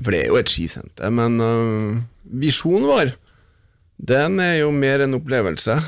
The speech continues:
og en park. Eh, så, og det er jo en reise som vi er i gang med nå. Vi har gått fra Vassfjellet skisenter til å bli Vassfjellet vinterpark. Så vi retter ikke, men, eh,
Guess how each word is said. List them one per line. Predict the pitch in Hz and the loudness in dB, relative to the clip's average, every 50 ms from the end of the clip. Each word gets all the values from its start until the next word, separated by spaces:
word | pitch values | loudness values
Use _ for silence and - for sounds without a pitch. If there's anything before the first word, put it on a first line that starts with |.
| - - - | -8 -14 -10
og | - 117 | -6 -6
en | 113 117 | -6 -2
park. | - 113 143 165 - - - - - - - _ _ - - - | -2 -2 -2 -2 -4 -8 -10 -12 -12 -12 -16 _ _ -20 -16 -8
Eh, | 113 113 117 117 120 117 117 117 117 113 120 123 120 120 | -4 -2 -2 0 0 0 0 0 0 0 0 0 0 0
så, | - 123 | 0 0
og | 147 | 2
det | 175 196 | 2 2
er | 208 | 2
jo | 190 160 | 2 2
en | 135 | 2
reise | 143 147 143 139 - 117 110 | 2 2 2 0 -2 -2 -4
som | 117 117 | -2 0
vi | 113 117 | 0 0
er | 110 110 107 107 113 110 110 | 2 2 2 0 0 0 -2
i | 101 | -2
gang | 95 98 95 87 87 | -2 -2 -2 -2 -2
med | 87 87 104 | -4 -2 -2
nå. | 139 226 - - - - - - - - - _ _ - | -2 -2 -2 -6 -12 -20 -20 -20 -20 -20 -20 _ _ -4
Vi | - | -2
har | 120 | -2
gått | 123 101 120 123 131 - 208 190 | 0 2 2 2 2 0 -2 -2
fra | 165 156 156 | -2 -2 -2
Vassfjellet | 147 147 147 - - 131 127 123 123 127 | -2 -2 -2 -4 -2 -2 -2 0 0 0
skisenter | 127 - 131 123 123 113 95 - - - - 254 247 220 | 0 0 -2 -2 -2 -2 -2 -2 -4 -4 -4 -4 -4 -4
til | - 135 135 139 113 | -2 -4 -4 -4 -4
å | 85 95 120 98 | -4 -4 -4 -2
bli | 95 104 107 113 | 0 0 0 0
Vassfjellet | 92 95 - - - 92 85 82 | -2 -2 -4 -4 -6 -6 -6 -6
vinterpark. | 92 - - - - - 127 - - - - - - - - - - - - _ | -6 -8 -8 -8 -4 -4 -4 -4 -6 -14 -16 -16 -20 -20 -20 -20 -20 -20 -16 _
Så | - 139 151 160 170 - - _ _ _ _ _ _ _ _ _ _ _ | 0 2 2 2 2 0 -4 _ _ _ _ _ _ _ _ _ _ _
vi | 90 120 | -2 0
retter | 127 123 123 - - - - - | 0 0 -2 -4 -6 -8 -6 -8
ikke, | - - - 135 180 247 220 196 185 _ | -6 -2 0 0 0 0 -2 -6 -12 _
men, | 196 - - 147 143 143 139 139 139 135 | -12 -10 -6 -4 -4 -2 -2 -2 -2 -2
eh, | 139 131 131 127 127 127 123 117 104 95 | -2 -2 -2 -2 -2 -2 -2 -4 -4 -6